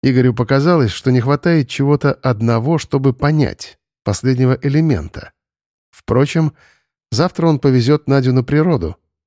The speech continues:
Приятная атмосфера, непринужденное общение. Может, удастся вывести ее на откровенный разговор.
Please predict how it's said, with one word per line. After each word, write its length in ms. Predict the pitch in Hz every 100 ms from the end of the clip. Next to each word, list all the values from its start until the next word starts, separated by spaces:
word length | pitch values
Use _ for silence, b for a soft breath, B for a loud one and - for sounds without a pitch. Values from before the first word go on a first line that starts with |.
| _ -
Приятная 480 | 117 160 190 135 120
атмосфера, 600 | 120 107 - 113 147 147
непринужденное 840 | 120 110 120 127 151 180 127 110
общение. 840 | - 123 - - 131 143 135 123 b b b b -
Может, 300 | 117 156 170
удастся 400 | 143 143 - 135
вывести 360 | 131 147 -
ее 200 | 147 139
на 120 | 135 123
откровенный 520 | - 123 120 131 131
разговор. 680 | 127 127 143 180 117 -